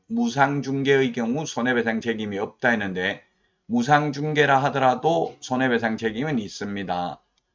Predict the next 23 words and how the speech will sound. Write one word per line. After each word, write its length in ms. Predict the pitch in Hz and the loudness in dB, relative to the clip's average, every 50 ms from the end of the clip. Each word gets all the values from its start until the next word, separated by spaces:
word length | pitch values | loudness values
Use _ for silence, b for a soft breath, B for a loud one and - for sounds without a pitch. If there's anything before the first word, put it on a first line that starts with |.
| _ _ | _ _
즉 240 | - 139 139 139 139 | 0 0 0 0 -2
중개보수를 680 | - 127 131 135 147 151 147 156 160 160 165 143 139 139 | -2 0 2 4 4 4 4 2 0 0 0 -2 0 2
받지 340 | 151 160 160 - - 139 127 | 2 2 2 0 -4 0 0
않아도 640 | 151 160 147 139 127 - 110 110 113 123 - - _ - | 0 0 0 -2 0 0 2 2 2 2 0 -4 _ 4
의뢰인에게 640 | 139 147 151 143 123 117 117 113 139 160 156 - - | 6 6 8 6 4 4 0 0 0 0 0 0 -2
확인 320 | 127 123 131 135 131 127 | -2 -2 0 -2 -2 -2
설명을 480 | 131 131 131 127 127 123 117 110 104 113 | -2 -2 -2 0 -2 -2 -2 -2 0 0
해야 160 | 110 107 104 | 0 2 2
되고 520 | 107 95 80 85 87 90 101 120 123 - _ _ _ _ _ _ _ _ _ _ _ - | 0 -2 -2 -2 -4 -2 -2 -2 -4 -6 _ _ _ _ _ _ _ _ _ _ _ 4
확인 280 | 131 131 139 139 139 | 4 4 4 2 0
설명을 460 | 131 143 135 139 135 131 123 117 107 127 | 0 0 0 0 0 0 -2 -2 0 0
하지 200 | 127 127 123 110 | 0 2 2 0
않거나 380 | 104 104 - 120 113 101 98 | 0 -2 -4 -6 -4 -2 -2
소홀히 400 | 95 - 151 143 143 131 123 107 | -2 0 2 2 2 2 2 2
하여 640 | 101 95 95 92 90 87 85 85 98 127 147 156 - _ _ _ - | 2 2 2 0 0 -2 -2 -4 -4 -4 -6 -8 -10 _ _ _ -6
의뢰인에게 800 | 113 117 120 117 113 110 107 107 95 101 123 131 135 - - b b b b b b b _ - | 0 2 2 2 2 0 -2 -4 -2 2 2 2 2 2 -2 b b b b b b b _ -6
재산상 720 | - 113 110 110 - 135 127 131 131 127 143 139 135 135 | -2 0 0 0 2 0 0 0 0 -2 -2 -2 -2 -2
손해가 440 | 135 139 135 131 131 120 120 113 110 | -2 -2 -2 0 0 0 0 0 0
발생했다면 960 | 110 113 - - 123 117 117 113 - - - 104 104 101 98 95 90 82 - | 0 -2 -2 -4 -4 -4 -4 -4 -6 -4 -4 -4 -4 -4 -6 -6 -6 -6 0
그 360 | - 135 139 139 139 139 139 | 6 6 6 8 8 6 4
손해를 480 | 131 - 117 113 117 113 120 165 170 - | 2 0 -4 -2 0 0 0 0 0 0
배상해야 460 | 117 101 92 107 104 101 98 95 90 | -4 -4 -4 -6 -6 -4 -4 -4 -4
됩니다. 560 | 95 92 90 87 87 87 110 107 101 - - | -4 -6 -6 -6 -4 -2 -2 -2 -2 -4 -10